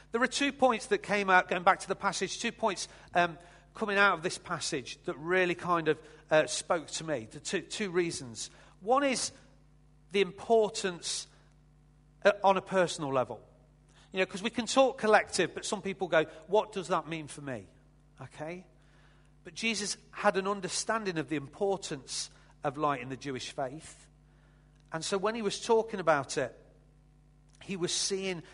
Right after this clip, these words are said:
the need for people to understand what light was. It says in Ephesians chapter five, verses eight to ten, "For once, for you were once in darkness,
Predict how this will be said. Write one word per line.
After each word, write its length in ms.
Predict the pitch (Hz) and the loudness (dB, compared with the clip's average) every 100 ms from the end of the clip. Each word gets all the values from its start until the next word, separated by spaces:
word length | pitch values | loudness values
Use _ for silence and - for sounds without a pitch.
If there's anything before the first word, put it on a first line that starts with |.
| - | -10
the 100 | 156 | -8
need 340 | 165 190 202 185 | -6 -6 -4 -4
for 140 | 180 | -6
people 800 | 170 - 240 220 180 120 117 - - - - - | -8 -8 -8 -4 -2 -2 -4 -14 -20 -20 -20 -12
to 400 | - 175 160 147 - - - _ _ _ _ _ _ _ | -6 -2 -2 -6 -12 -20 -20 _ _ _ _ _ _ _
understand 720 | 175 175 156 - - 165 170 135 | -4 -4 -4 -6 -2 -2 -2 -2
what 240 | 147 131 | -4 0
light 260 | 139 135 127 | -2 -2 -6
was. 440 | 123 113 - - - _ _ _ _ _ _ _ _ _ _ _ - - - | -10 -10 -14 -16 -20 _ _ _ _ _ _ _ _ _ _ _ -20 -16 -6
It 80 | |
says 220 | - 226 214 | 2 2 2
in 80 | |
Ephesians 640 | 175 - 226 185 175 156 - | 0 -4 -4 -4 -6 -6 -8
chapter 340 | - 196 - | 0 0 0
five, 320 | 175 190 170 | -4 0 0
verses 300 | 139 156 156 | 0 -4 -2
eight 160 | 156 151 | -2 -2
to 120 | - | -6
ten, 240 | - 151 120 - - | -2 -2 -2 -16 -20
"For 180 | - 196 | -2 -2
once, 560 | 175 226 220 - - - | 0 -2 -2 -8 -18 -10
for 100 | 196 | -6
you 200 | 185 180 | -4 0
were 100 | 185 | 0
once 400 | 175 208 196 208 | 2 0 -2 -6
in 100 | 190 | 2
darkness, 720 | 190 180 147 123 113 - | 4 4 2 -4 -8 -8